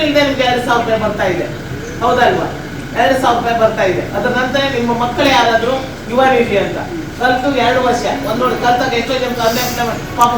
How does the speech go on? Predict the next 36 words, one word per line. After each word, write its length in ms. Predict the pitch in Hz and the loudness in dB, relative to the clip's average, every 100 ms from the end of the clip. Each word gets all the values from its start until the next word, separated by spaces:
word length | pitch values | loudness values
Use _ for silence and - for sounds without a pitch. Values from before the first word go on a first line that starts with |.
| 220 | 0
ಮುಂದೆ 180 | 254 240 | 0 2
ಹೋಗ್ಬೇಕು 280 | 247 254 240 | 2 2 0
ಅನ್ನೋದಿರುತ್ತೆ, 480 | 233 208 220 - - - - - 226 | 0 2 0 0 -2 -4 -6 -2 0
ಏನಾದ್ರೂ 280 | 262 269 269 | 2 4 4
ಒಂದ್ 100 | 262 262 | 2 0
ಕಲಿಬೇಕು 340 | 254 254 240 226 | 0 0 0 -2
ಅನ್ನೋದಿರುತ್ತೆ, 400 | 220 202 196 220 | -4 -4 -4 -2
ಅವ್ರಿಗೆ 220 | 226 226 240 202 | -2 -2 -4 -2
ದುಡ್ಡು 160 | 233 233 226 | 0 2 2
ಇರೋದಿಲ್ಲ. 320 | 202 175 156 - - - | 2 0 -2 -6 -6 0
ಅವ್ರು 140 | 254 247 | 2 2
ಮೂರ್ 180 | 254 285 277 | 2 4 4
ಸಾವಿರ 160 | 262 254 | 2 2
ಕೊಟ್ರೆ 200 | 254 262 247 | 0 0 2
ಎರಡು 140 | 240 254 | 2 0
ವರ್ಷದಲ್ಲಿ 340 | 233 254 247 240 | 0 -2 -2 -2
ಏನಾದ್ರೂ 260 | 233 247 247 226 | -2 0 -2 -2
ಒಂದ್ 100 | 233 | -2
ಕಾಲ 120 | 233 226 | -2 -2
ಮೇಲೆ 120 | 226 226 | 0 0
ನಿಲ್ಲಿ 200 | 233 226 | 0 0
ಅಂತ 140 | 226 269 202 - 143 | 0 -2 -2 -4 -2
ಯುವ 100 | 226 233 226 | 0 2 2
ನಿಧಿ 220 | 220 220 | 2 0
ಅಂತ 120 | 196 - 190 | 0 0 -2
ಕೊಟ್ರು. 240 | 165 147 - - - 226 | -2 -4 -8 -10 -2 2
ಯುವಕರು 300 | 262 269 - | 4 2 0
ಹಾಳಾಗ್ಬಾರ್ದು, 580 | 226 233 226 208 190 180 175 - | 2 2 2 2 0 0 -2 -4
ಯುವಕರು 280 | 240 233 - | -4 -2 -2
ಮುಂದೆ 180 | - 240 220 | 0 2 2
ಹೋಗ್ಲಿ, 260 | 202 185 175 - - - - - | 2 0 -2 -6 -10 -10 -4 2
ಅದನ್ನು 260 | 285 302 294 | 4 4 4
ನಮ್ಮ 120 | 269 269 | 2 -2
ಸರ್ಕಾರ 240 | 254 262 247 240 | -2 -2 -2 -4
ಚಿಂತನೆ 280 | 226 226 220 196 | -4 -2 -2 -2
ಮಾಡ್ತೇವೆ. 320 | 160 147 | -2 -2